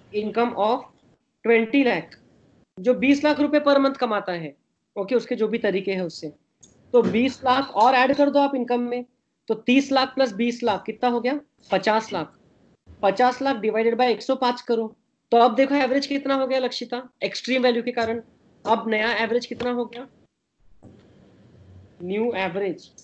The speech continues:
एक माफिया को अगर अपने ऐड कर दिया तो फिफ्टी लाख डिवाइडेड बाय हंड्रेड एंड फ़ाइव, फ़ोर्टी सेवन थाउजेंड सिक्स वन नाइन हो गया न्यू average। मतलब एक एक्सट्रीम value के कारण हमारा average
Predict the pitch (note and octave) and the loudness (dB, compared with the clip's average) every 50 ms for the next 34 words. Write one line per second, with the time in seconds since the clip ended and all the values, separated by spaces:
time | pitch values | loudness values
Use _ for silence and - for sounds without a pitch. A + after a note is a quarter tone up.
0 | _ - G3 A3+ A#3+ A3 A3 A3 G3 F#3 - G#3+ G#3+ G#3 G#3 G#3+ F#3+ G3+ G3 F#3+ | _ -4 -2 -2 -2 -2 -2 -2 -2 -2 -4 -6 -6 -4 -6 -4 -2 -2 -2 -4
1 | G3 - G3+ G#3 G3+ - F3 F3 E3+ F3+ F3 F#3 E3+ D3+ C#3+ D#3 D3+ D#3 E3+ G3+ | -4 -6 -8 -8 -6 -4 -2 -2 -2 -2 -2 -4 -6 -4 -4 -4 -4 -4 -4 -6
2 | - _ _ _ _ _ _ _ _ _ _ - F#3 E3 - G3+ F#3 G3 - - | -10 _ _ _ _ _ _ _ _ _ _ -12 -12 -6 -6 -6 -6 -4 -4 -2
3 | C4 C4 B3 A#3 A#3 B3 A#3 A3+ F#3+ F#3 F#3 F#3 F#3+ F#3+ G3 G3 F#3+ F#3 A3 A3 | 0 2 2 4 2 2 0 0 0 0 2 2 0 -2 -2 -4 -4 -4 -4 -4
4 | G3 G3 F#3 F#3 F#3 G3+ G#3+ G3+ - C#4 C#4 B3 F#3 D#3+ - _ _ _ _ _ | -2 -2 -2 -2 -2 -2 -4 -4 -2 -2 -2 -2 -2 -6 -12 _ _ _ _ _
5 | _ _ _ _ _ _ _ _ _ - - - - - - G3 F#3 F#3 F3+ - | _ _ _ _ _ _ _ _ _ -20 -20 -20 -20 -12 -4 -2 -2 0 0 -2
6 | A#3+ C4 B3+ - - A3 G3 F#3+ G#3 A3+ A#3 A3+ A3+ G3+ F#3 F3+ F3 D#3+ F#3 G3 | -4 -4 -4 -6 -6 -6 -4 -2 -2 -4 -4 -4 -4 -4 -4 -4 -4 -2 -2 -2
7 | G3 G#3 G#3+ A#3+ C4+ B3+ - - - A3 A3 - - G3 F#3 G#3 G#3+ A3 G#3+ G3+ | 0 0 -2 -4 -6 -8 -8 -6 -6 -6 -6 -6 -10 -2 -2 0 0 0 0 0
8 | G#3 A3+ A#3+ B3 B3+ A3+ C4 B3+ B3 A3 A3+ B3 A#3 G#3+ G#3+ G3+ A3+ A#3 F#3+ - | 2 2 2 2 2 2 2 2 2 4 4 4 4 4 2 2 0 0 -2 -2
9 | - - - - _ _ _ _ _ _ _ _ - - - - - - G#3 G#3+ | -8 -14 -16 -18 _ _ _ _ _ _ _ _ -2 0 0 0 2 0 0 0
10 | - B3 A#3 A#3 C#4 C#4 B3+ A#3+ B3+ C4 - A3+ C#4 C#4 C4+ C4 A#3+ A3+ A3 A#3 | 0 2 4 4 4 4 0 -4 -4 -6 -4 0 0 2 4 2 2 0 -2 -2
11 | A3 G#3+ F#3+ F3 F3+ G#3+ C4 C#4+ C#4 G#3 F#3+ F#3 G#3+ A#3 - F3+ F#3 F#3 F3 A#3 | -2 -2 -2 -2 -2 -2 -2 -2 -4 -2 0 0 0 0 0 0 0 0 2 2
12 | C#4+ C#4 B3+ | 2 0 0